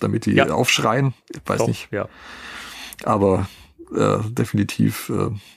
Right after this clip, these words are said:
Speaker 1: sah der auch ganz, ganz nett aus. Der stand aber für sich. Also es war jetzt nicht aus einer Reihe, da gab's auch nicht mehr. Ähm, aber auch ganz nette Ergänzung zu dem, äh, zu der Line, was da Mattel rausgebracht hat. Und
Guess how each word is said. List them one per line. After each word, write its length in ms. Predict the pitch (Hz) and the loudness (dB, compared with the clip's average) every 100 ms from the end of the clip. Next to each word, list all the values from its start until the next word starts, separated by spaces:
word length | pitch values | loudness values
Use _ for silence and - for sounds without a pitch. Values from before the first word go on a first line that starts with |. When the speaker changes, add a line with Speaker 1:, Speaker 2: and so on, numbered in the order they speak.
| - | -2
Speaker 1:
sah 120 | 110 | 2
der 140 | 101 | 2
auch 100 | 98 | 2
ganz, 340 | - 110 - - | -2 -2 -2 -2
ganz 240 | 101 - | -4 2
nett 220 | 113 - | 0 2
aus. 260 | 110 117 - - - - | 2 2 0 -10 -20 -6
Der 80 | 110 | -2
stand 220 | 98 113 | 0 0
aber 140 | 113 107 | 2 2
für 140 | 113 | 2
sich. 360 | - 135 - - - | 4 2 0 -8 -8
Also 180 | - 95 | -2 0
es 100 | 95 | 2
war 60 | 101 | 0
jetzt 120 | - | 0
nicht 160 | 107 104 | -2 -2
aus 140 | - | -2
einer 120 | 98 | 0
Reihe, 140 | 98 104 | 2 2
da 80 | 95 | 2
gab's 260 | 98 - | 0 0
auch 80 | 107 | 0
nicht 220 | 104 - | 0 2
mehr. 280 | 98 107 123 - - - - - _ _ - | 4 4 2 -4 -20 -16 -16 -18 _ _ -2
Ähm, 480 | 87 92 95 101 101 - - _ - _ - | 0 2 0 -2 -4 -8 -20 _ -20 _ -8
aber 180 | 107 98 | -2 0
auch 160 | - - 208 240 214 - | 0 -4 -8 -10 -10 -6
ganz 200 | 104 - | -2 0
nette 140 | 101 | 2
Ergänzung 480 | 95 101 110 113 107 | 2 2 2 0 0
zu 140 | - | 0
dem, 240 | 107 107 104 _ _ _ _ _ - | 2 0 -2 _ _ _ _ _ -6
äh, 140 | 110 104 | -4 -2
zu 120 | 113 | 2
der 120 | 101 | 2
Line, 240 | 92 90 | 2 2
was 100 | 95 | -2
da 120 | - 101 | 0 0
Mattel 260 | 92 - | 0 0
rausgebracht 600 | 98 95 - - 104 - | 0 0 -2 -2 -2 0
hat. 200 | 113 - _ _ - - - - - - _ _ | -4 -4 _ _ -20 -20 -20 -14 -14 -16 _ _
Und 540 | 104 95 98 101 - | 4 6 4 2 0